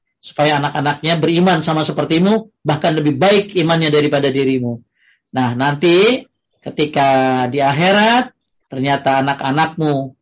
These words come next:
bisa memberikan syafaat, ya, anak-anakmu bisa memberikan apa, ba-, banyak doa buat dirimu, maka itu adalah bonus. Ya, tapi nggak boleh saling mengandalkan.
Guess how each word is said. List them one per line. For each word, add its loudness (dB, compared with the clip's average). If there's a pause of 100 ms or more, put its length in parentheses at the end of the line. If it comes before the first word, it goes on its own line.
(280)
bisa -2
memberikan 0
syafaat, 0 (640)
ya, 2
anak-anakmu -2
bisa -2
memberikan 0 (440)
apa, 2
ba-, 2
banyak 0
doa 2
buat 2
dirimu, 2 (480)
maka -2
itu 0
adalah 0
bonus. -2 (840)
Ya, 0
tapi -2
nggak 0
boleh 2
saling 0
mengandalkan. -2